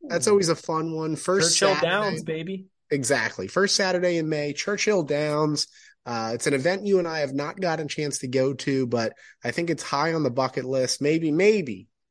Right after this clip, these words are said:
Speaker 1: I don't know. We might be a little busy this May, but hopefully
Speaker 2: We'll
Speaker 1: we'll get a
Speaker 2: be
Speaker 1: chance to
Speaker 2: busy.
Speaker 1: check it out.
Speaker 2: Yeah,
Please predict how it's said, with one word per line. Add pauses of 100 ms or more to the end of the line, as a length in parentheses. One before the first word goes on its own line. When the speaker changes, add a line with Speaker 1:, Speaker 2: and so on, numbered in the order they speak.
(140)
Speaker 1:
I
don't
know.
We
might
be
a
little
busy
this
May,
but (320)
hopefully
Speaker 2:
We'll
Speaker 1:
we'll
get
a
Speaker 2:
be
Speaker 1:
chance
to
Speaker 2:
busy.
Speaker 1:
check
it
out. (640)
Speaker 2:
Yeah,